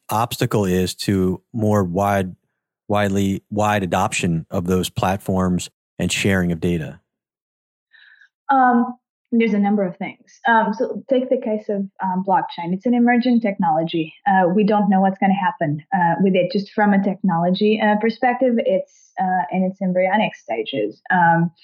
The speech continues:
Speaker 2: will it mature in some, into something that's,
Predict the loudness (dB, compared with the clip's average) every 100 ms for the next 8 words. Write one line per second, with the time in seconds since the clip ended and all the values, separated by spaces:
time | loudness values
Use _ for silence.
0 | _ -20 -20 -20 _ -2 2 4 4 0
1 | 2 0 0 0 2 4 4 0 0 0
2 | 0 -2 -2 -2 -2 -2 0 0 -2 -4